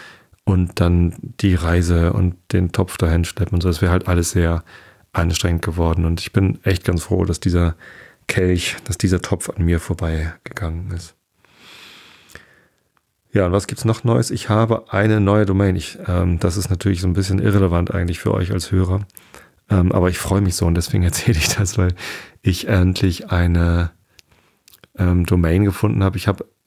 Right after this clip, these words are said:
ich hab ja mittlerweile so viele Projekte, Klugschieders, agiles Produktmanagement, Pappkameraden, alles Mögliche, äh, die alle auf eigenen Domains laufen und die liefen auch bis vor kurzem alle auf eigenen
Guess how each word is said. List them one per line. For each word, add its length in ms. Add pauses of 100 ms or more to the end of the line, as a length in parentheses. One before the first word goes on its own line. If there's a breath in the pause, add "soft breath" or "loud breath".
(480 soft breath)
ich 100
hab 100
ja 60
mittlerweile 340
so 120
viele 240
Projekte, 720
Klugschieders, 920
agiles 380
Produktmanagement, 1080
Pappkameraden, 600
alles 200
Mögliche, 340 (600 loud breath)
äh, 220
die 180
alle 180
auf 180
eigenen 300
Domains 480
laufen 360
und 200
die 40
liefen 320
auch 140
bis 160
vor 140
kurzem 380
alle 260
auf 260
eigenen 560